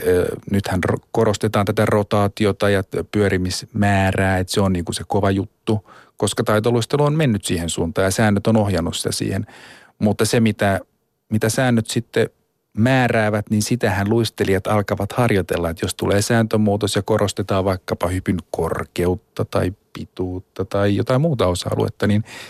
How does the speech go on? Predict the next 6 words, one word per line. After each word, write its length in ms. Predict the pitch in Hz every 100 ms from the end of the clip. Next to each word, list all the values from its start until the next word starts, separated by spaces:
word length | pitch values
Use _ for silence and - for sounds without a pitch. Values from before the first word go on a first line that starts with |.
| - - _
sitten 520 | - - 135 - 107 -
se 120 | - 120
kehitys 360 | 120 127 127
menee 180 | 156 147
siihen 300 | - 90 -
suuntaan. 480 | - - - -